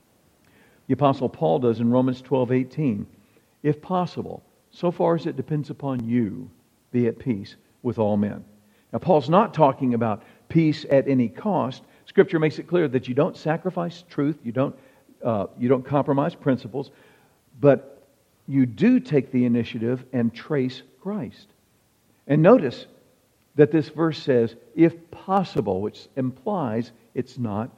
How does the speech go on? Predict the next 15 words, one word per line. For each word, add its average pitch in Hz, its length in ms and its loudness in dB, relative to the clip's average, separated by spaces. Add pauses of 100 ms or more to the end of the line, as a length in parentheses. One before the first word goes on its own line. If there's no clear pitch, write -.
(120)
always 104 440 -4
possible. 98 460 -10
It - 80 -16
can't 107 200 -12
always 98 300 -12
be 127 120 -10
done. 101 320 -10 (460)
Sometimes 104 600 -6
they 101 260 -8 (100)
won't, 123 420 -8 (340)
because 117 240 -6
you 156 80 -12
can't 147 220 -10
control 117 560 -4
what, - 140 -8